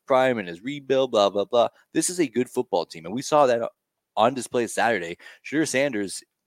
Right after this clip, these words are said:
looks, Shedeur Sanders and Travis Hunter had mile high expectations. I mean, I, I saw people putting them on Heisman lists.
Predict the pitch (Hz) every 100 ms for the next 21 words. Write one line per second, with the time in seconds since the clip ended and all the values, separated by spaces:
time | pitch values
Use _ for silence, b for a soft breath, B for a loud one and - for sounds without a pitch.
0 | _ 104 117 135 - - - _ B B
1 | B B B _ - 185 208 175 160 151
2 | 131 147 147 120 135 131 101 95 - _
3 | _ _ - 113 107 - _ _ _ _
4 | _ _ _ _ _ _ - 127 156 113
5 | 95 87 80 - 78 - 64 - - -
6 | - _ _ _ _ _ _ _ _ _
7 | _ _ - 101 95 95 - 104 107 101
8 | - - 104 110 117 101 - 110 104 101
9 | 92 104 101 98 90 85 80 - 131 139
10 | 120 131 127 127 127 - - -